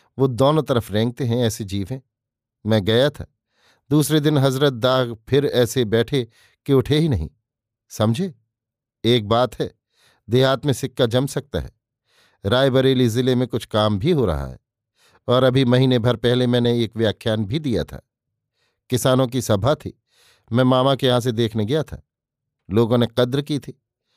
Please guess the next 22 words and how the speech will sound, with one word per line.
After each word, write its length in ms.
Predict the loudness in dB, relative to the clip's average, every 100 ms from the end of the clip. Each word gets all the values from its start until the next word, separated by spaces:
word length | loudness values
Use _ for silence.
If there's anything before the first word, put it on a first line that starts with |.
| _ _ _ -2
वहां 180 | 0 0
काम 300 | 0 0 0
चल 200 | 0 -2
सकता 320 | -4 -6 -4
है 140 | -4 -8 _ _ _ _ _ -2
और 180 | 2 2
ये 140 | 2
जो 120 | 2 0
तुम्हारा 360 | 2 2 0
प्रकरण 400 | 0 -4 -2 -2
है, 180 | -2 -8 _ _ _ _ -4
इसका 360 | -4 -2 0 0
भी 160 | 0
बहुत 280 | 0 0 -2
कुछ 200 | -4 -2
रहस्य 340 | 0 0 -2 -2
वहां 200 | -2 0
से 120 | -2
मालूम 320 | 0 0 -2
हो 120 | -4
सकता 300 | -8 -14 -14
है। 100 | -14